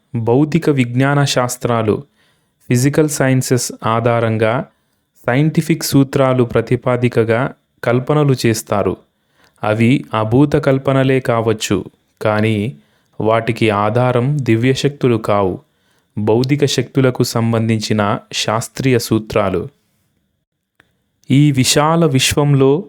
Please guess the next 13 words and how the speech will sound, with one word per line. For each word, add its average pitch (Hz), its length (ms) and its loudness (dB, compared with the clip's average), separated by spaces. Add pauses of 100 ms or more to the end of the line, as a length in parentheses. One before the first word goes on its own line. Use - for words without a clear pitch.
(440)
కొన్ని 143 280 2
కోట్ల 156 640 0 (360)
కాంతి 143 340 0
సంవత్సరాల 127 800 0
దూరంలో 123 680 2
ఉన్న 113 460 0 (580)
ఏ 123 240 4
గ్యాలక్సీలోని 127 1120 2 (400)
గ్రహవాసులు 127 1120 0 (1120)
తమ 127 160 2
ఇంధనం 151 600 4
కొరతను 143 500 0
తీర్చుకోవటానికి 117 1300 0